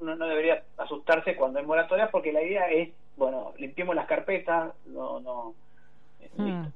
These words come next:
Speaker 1: De, y
Speaker 2: Pe-,
Speaker 1: en general es una crisis.
Speaker 2: pero
Speaker 1: Una
Speaker 2: la crisis
Speaker 1: crisis
Speaker 2: no pasó.
Speaker 1: Bueno, eh, bueno, ¿qué pasa? Cuando viene esta moratoria,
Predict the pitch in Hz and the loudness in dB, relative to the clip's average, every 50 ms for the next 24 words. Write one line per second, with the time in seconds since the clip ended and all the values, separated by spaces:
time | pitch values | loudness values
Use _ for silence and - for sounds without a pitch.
0 | - - - - - - - - - - - - - - - - - - - - | -10 -14 -14 -14 -14 -14 -14 -14 -14 -14 -14 -8 -6 -6 -6 -6 -8 -14 -6 -2
1 | - 190 185 185 185 165 - 175 185 185 - - 160 156 139 123 - - - - | 2 2 2 2 2 2 2 4 4 4 2 0 -4 -2 -2 -2 -4 -6 -14 -14
2 | - - - 185 190 190 190 190 196 320 339 - 330 254 208 185 170 175 160 - | -10 -2 0 2 4 6 6 8 8 8 8 6 6 8 6 8 6 6 2 6
3 | - 339 427 403 208 151 - - - - - - - - - - 151 156 160 151 | 4 6 6 6 4 2 -2 -10 -14 -14 -14 -14 -14 -14 -12 0 6 8 8 8
4 | 147 165 - - - 170 151 - - - - - - - - - - 190 196 - | 6 2 -2 4 4 8 8 8 6 6 0 -8 -14 -16 -14 0 4 4 6 8
5 | 180 143 - - - - - - - 127 127 143 147 139 156 170 233 247 208 - | 8 8 8 6 0 -2 -2 0 0 2 4 6 4 4 4 4 2 2 4 4
6 | 190 175 165 165 160 160 - 160 127 117 117 | 4 4 6 4 4 8 6 6 6 6 -4